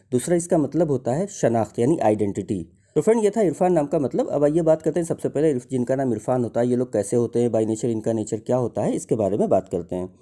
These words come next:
तो फ्रेंड, जिनका नाम इरफान होता है, इरफान नाम के लोग by nature बहुत ज़्यादा सेंसिटिव होते हैं, यानी संवेदनशील होते हैं, और ऐसे लोग बहुत अट्रैक्टिव होते हैं, यानी दिखने में बहुत अच्छे होते हैं, अट्रैक्शन का पॉइंट होते हैं, और किसी को भी बहुत आसानी के साथ अपनी तरफ अट्रैक्ट कर सकते हैं।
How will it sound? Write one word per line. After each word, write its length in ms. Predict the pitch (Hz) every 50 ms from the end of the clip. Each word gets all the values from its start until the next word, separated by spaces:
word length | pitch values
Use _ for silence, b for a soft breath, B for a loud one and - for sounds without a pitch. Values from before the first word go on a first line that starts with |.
| b b b b b b
तो 80 | 165
फ्रेंड, 180 | 165 214 226 220
जिनका 200 | 208 180 208 214
नाम 160 | 220 214 196
इरफान 320 | 147 135 - 160 170 202
होता 200 | 202 156 - 135
है, 100 | 147 180
इरफान 260 | 190 170 - 165 147 143
नाम 160 | 139 135 139
के 120 | - 143
लोग 160 | 147 165 143
by 100 | 123 123
nature 260 | 123 123 120 120 151 131
बहुत 260 | 107 107 117 123 110
ज़्यादा 300 | 113 110 107 139 208 - - _ _ _ _ _ -
सेंसिटिव 480 | - - 131 127 123 127 - - 143
होते 240 | 143 143 139 143 165
हैं, 60 | 156
यानी 140 | 135 127 131
संवेदनशील 640 | 131 - 113 104 104 104 113 113 107 - 135 143 151
होते 260 | 135 107 - - 110
हैं, 180 | 120 165 233 b b b b b _ -
और 120 | 160 165 -
ऐसे 240 | - 139 139 - 170
लोग 340 | 147 156 165 127 - - _ _ _ _ _ -
बहुत 220 | 127 139 160 214 -
अट्रैक्टिव 420 | 131 - - 113 - - 165 135
होते 200 | 110 98 - 113
हैं, 60 | 107
यानी 120 | 107 117 127
दिखने 300 | 113 113 - - 139 135
में 140 | 139 120 98
बहुत 240 | - - 135 123
अच्छे 240 | 127 120 - - 147
होते 240 | 127 123 120 - 127
हैं, 80 | 127 110
अट्रैक्शन 460 | - - - 98 98 - - 123 123
का 120 | 131 127
पॉइंट 340 | 101 - 117 120 123 127 135
होते 220 | 131 120 - 127
हैं, 120 | 127 151 165 B B B B B
और 80 | - 147
किसी 240 | 143 165 160 - 208
को 100 | 208 196
भी 120 | 196 202
बहुत 240 | 170 165 170 175 175
आसानी 360 | 135 120 - 120 117 120 143
के 100 | 143 143
साथ 160 | - 156 151
अपनी 280 | 143 120 - - 120 113
तरफ 200 | 117 160 190 -
अट्रैक्ट 320 | 117 - - 151 170 165
कर 100 | - 117
सकते 360 | 98 - - - - - - 98
हैं। 180 | 98 98 -